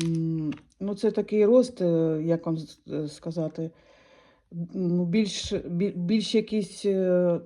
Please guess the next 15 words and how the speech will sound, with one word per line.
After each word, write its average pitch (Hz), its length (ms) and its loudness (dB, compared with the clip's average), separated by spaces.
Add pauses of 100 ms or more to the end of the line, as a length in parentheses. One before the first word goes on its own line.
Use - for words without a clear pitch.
(800)
зв'язаний 185 960 2
з 165 720 4 (340)
розвитком, 185 840 4 (580)
не 165 140 0
знаю, 151 520 0
духовним, 190 960 6
можливо. 165 920 0 (1300)
Ось, 151 320 -6 (240)
тому 202 280 0
що 202 540 0
це 190 680 2
де-, 208 400 0
ну, 170 300 0
жезли, 196 440 2
це 170 540 4